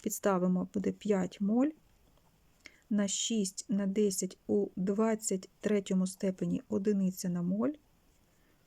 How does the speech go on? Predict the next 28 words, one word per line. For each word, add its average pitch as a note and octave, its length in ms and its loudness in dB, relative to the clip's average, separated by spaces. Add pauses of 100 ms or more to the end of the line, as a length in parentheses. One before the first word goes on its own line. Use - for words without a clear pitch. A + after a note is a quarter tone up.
(380)
дорівнює, A#3 640 4 (400)
це - 120 -2
буде G3 260 2
три G#3 580 2 (460)
на G#3+ 200 2
десять G3 640 2
у G3+ 100 0
двадцять G3 540 0
четвертому F#3 720 0
степені, D4+ 560 0 (520)
бо G3 320 4
молі A3 340 4
у A3 40 4
нас A3 180 0
скоротяться F3+ 500 0
без A3 180 2
одиниці G3 400 2
вимірювання. F3 520 0
Ну C4+ 100 6
і F4+ 40 0
тепер C4+ 300 0
підставляємо G#3 580 0
сюди. F#3+ 360 -2 (120)
Отже, F#3+ 380 -2
енергія G3+ 640 2 (220)
Е F#3 260 2 (360)
дорівнює F#3+ 480 4
двісті G3 720 -2